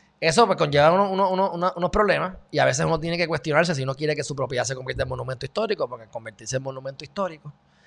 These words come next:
tienes que pasar por unas regulaciones, cada vez que vas a modificar el sitio, le vas a, a quitar cuartos, a poner, a construir, construcción, permisos y permisos, porque eso es algo histórico. Ya básicamente no le pertenece, te pertenece, le pertenece al gobierno prácticamente.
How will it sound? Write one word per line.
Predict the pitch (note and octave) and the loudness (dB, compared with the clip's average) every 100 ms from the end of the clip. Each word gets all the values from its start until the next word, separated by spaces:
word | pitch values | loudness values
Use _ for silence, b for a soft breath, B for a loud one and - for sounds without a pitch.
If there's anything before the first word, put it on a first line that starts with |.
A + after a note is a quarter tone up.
| b b _ | b b _
tienes | C#3 C3+ C3+ | -6 -6 -6
que | C#3+ | -10
pasar | - C#3+ C#3 C#3 | -6 -6 -6 -8
por | C#3+ | -10
unas | C#3 | -6
regulaciones, | D3 D3 D3 - E3 E3 D#3+ D#3 | -6 -2 -4 -2 -2 0 -2 -4
cada | C3+ C3 | -4 -4
vez | C3+ | -4
que | D3+ | -2
vas | C#3+ | 0
a | C#3 | -2
modificar | C3+ C#3 - D3 C#3+ | -4 -10 -12 -6 -6
el | C#3 | -4
sitio, | - D#3+ D#3+ D3+ | -6 -6 -6 -4
le | C#3+ | -4
vas | B2+ B2+ | -2 -2
a, | C#3 C3 B2+ - - | 0 0 -4 -8 -8
a | B2 | -8
quitar | C#3+ B2 | -8 -10
cuartos, | - C#3+ D#3 C#3 C#3+ | -2 2 4 2 -4
a | B2 | -4
poner, | A#2+ B2+ B2 | -6 -12 -12
a | B2+ | -14
construir, | A#2+ B2+ C#3 E3 E3+ | -14 -6 -4 -4 -8
construcción, | C#3+ B2+ - E3+ F3+ _ _ _ _ _ _ | -16 -16 -8 -8 -8 _ _ _ _ _ _
permisos | C3 B2 D3+ E3 | -6 -6 -8 -8
y | |
permisos, | C#3 C#3 D#3+ C#3+ | -8 -8 -8 -6
porque | C#3 | -8
eso | C#3+ | -6
es | |
algo | E3 D#3+ | -6 -6
histórico. | - D3 C#3+ A#2 | -2 -2 -2 -2
Ya | C#3 | 0
básicamente | F3 F#3 F3+ G3 F3 | 2 0 -2 -2 -2
no | C#3 | 0
le | D3 | 0
pertenece, | D3+ E3 E3+ | -2 -6 -6
te | - C#3 | -6 -8
pertenece, | C3 C3+ | -10 -12
le | C3+ | -8
pertenece | C3+ D3 G3+ | -8 -4 -4
al | E3+ | 0
gobierno | B2+ B2 B2 A2 | 0 -2 -4 -8
prácticamente. | - A2+ - A#2 G2+ F2+ - | -12 -14 -10 -10 -12 -14 -20